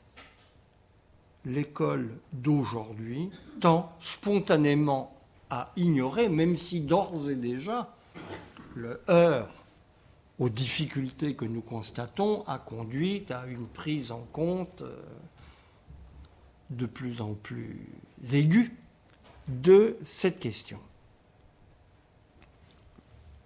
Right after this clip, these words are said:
Partons du plus élémentaire.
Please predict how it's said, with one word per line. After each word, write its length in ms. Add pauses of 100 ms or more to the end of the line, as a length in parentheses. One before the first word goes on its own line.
(1600)
Partons 560 (140)
du 180
plus 400 (180)
élémentaire. 840